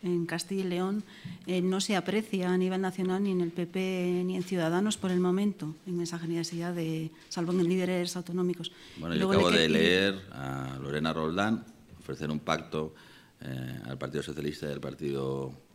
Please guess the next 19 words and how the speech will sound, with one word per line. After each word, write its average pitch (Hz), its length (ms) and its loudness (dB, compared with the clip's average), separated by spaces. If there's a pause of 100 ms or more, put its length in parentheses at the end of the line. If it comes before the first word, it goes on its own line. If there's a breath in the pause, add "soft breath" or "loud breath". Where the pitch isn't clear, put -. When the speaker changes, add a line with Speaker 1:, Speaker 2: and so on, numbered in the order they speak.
(200)
Speaker 2:
eh, 65 200 -10
Popular 76 440 0
en 71 80 -2
Castilla 71 300 -4
y - 40 0
León, 87 240 4 (280 loud breath)
hoy, 73 120 2
perdón, 69 260 0
en 64 80 -4
Cataluña, 78 520 -2 (360 loud breath)
para 73 220 -2
frenar 73 320 0
el 73 80 -4
secesionismo. 71 680 -4
Ahora 80 220 4
mismo 76 340 0
acabo 69 300 -6
de 67 80 -6
leerlo. 82 340 -2